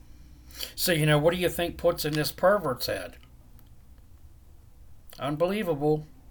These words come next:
Uh, police said suspect Donovan Scott Shepard, thirty-nine, had gotten into a bar fight on January thirteenth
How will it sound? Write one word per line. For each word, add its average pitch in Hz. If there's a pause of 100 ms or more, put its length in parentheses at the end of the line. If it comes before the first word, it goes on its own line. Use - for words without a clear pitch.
(760)
Uh, 143
police 165
said 156
suspect 156
Donovan 147
Scott 151
Shepard, 127
thirty-nine, 143
had 117
gotten 131 (640)
into 151
a 127
bar 175
fight 127
on 123
January 143
thirteenth 156